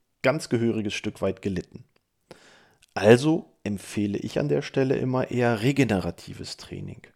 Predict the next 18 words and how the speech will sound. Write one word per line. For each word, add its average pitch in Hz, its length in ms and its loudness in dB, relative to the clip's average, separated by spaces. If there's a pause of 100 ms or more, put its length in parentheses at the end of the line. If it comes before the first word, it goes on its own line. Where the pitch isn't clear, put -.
(580)
Wenn 104 160 -2
du 107 100 0
also 98 400 2
im 92 160 -2
Ausdauerbereich 139 920 4
unterwegs 120 480 -2
bist, - 420 -2 (380)
dann 95 420 2
kannst 104 400 -6
du 104 400 -4
dir 101 220 -6
vielleicht 98 400 -2
die 98 100 -6
halbe 104 300 2
Strecke - 360 -2
vornehmen. 95 640 -8 (760)
Wenn 104 280 0
du, 98 640 -4